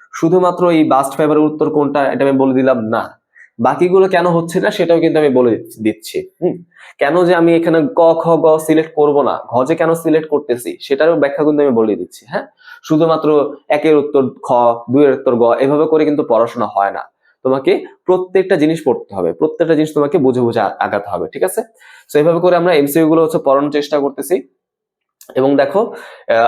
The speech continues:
আর একটা, একটা বিষয়টা কি, বিষয় কি দেখো, এরকম ক্লাসের মধ্যে এরকম বিন-, কিন্তু বিভিন্ন রকমের হ্যাকসও তোমাদের জন্য কিন্তু অ্যাভেলেবল থাকবে, হ্যাঁ? এরকম তুমি একটা দেখতে পারতেছো, এরকম কিন্তু প্রচুর পরিমাণ শর্টকাট আমরা তোমাদের বলে দিব, হ্যাকস বলে দিব,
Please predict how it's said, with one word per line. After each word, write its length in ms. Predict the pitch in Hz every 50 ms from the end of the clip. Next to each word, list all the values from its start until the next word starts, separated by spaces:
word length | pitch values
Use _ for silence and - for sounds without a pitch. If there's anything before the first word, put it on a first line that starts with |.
| -
আর 160 | - 117 131 143
একটা, 240 | 143 143 - 185
একটা 140 | 160 156 175
বিষয়টা 340 | 156 151 151 170 180 165 -
কি, 320 | - - 120 120 160 - - - _ _ _ _ _ _ -
বিষয় 220 | - 127 123 165 160
কি 100 | 170 165
দেখো, 220 | 160 156 160 214
এরকম 280 | 196 170 170 180 185 180
ক্লাসের 320 | - 175 151 147 - 170
মধ্যে 180 | 170 175 170 170
এরকম 180 | 170 165 175
বিন-, 280 | 165 170 165 185 - -
কিন্তু 160 | 196 185 190
বিভিন্ন 300 | 165 143 135 147 147 156
রকমের 500 | 151 147 151 165 165 220 269 - - - -
হ্যাকসও 280 | - 143 139 - -
তোমাদের 320 | - 165 147 139 135 139 131
জন্য 220 | 123 131 127 127
কিন্তু 180 | 123 123 117 135
অ্যাভেলেবল 380 | 117 107 110 107 107 107 104 104 -
থাকবে, 340 | - 127 113 - - 80 - _ _ -
হ্যাঁ? 140 | 190 190 - - _ _ _ _ _
এরকম 240 | - 131 139 139 135
তুমি 180 | 147 147 147
একটা 260 | 139 123 123 - 143
দেখতে 200 | 135 123 131 127
পারতেছো, 420 | 120 120 113 117 117 110 - - 139
এরকম 280 | - 262 240 135 135
কিন্তু 260 | 131 135 135 165 151 127 - _ _ _
প্রচুর 340 | - 170 165 170 185 170 170
পরিমাণ 400 | 165 160 156 156 170 - 330 - - - - - _ -
শর্টকাট 360 | - 135 131 - - 143 -
আমরা 200 | 131 127 131 135
তোমাদের 300 | 135 131 123 120 117 117
বলে 200 | 110 117 117 110
দিব, 160 | 101 95 90
হ্যাকস 320 | 92 - - 120 - - - -
বলে 140 | 110 101 92
দিব, 200 | 92 92 90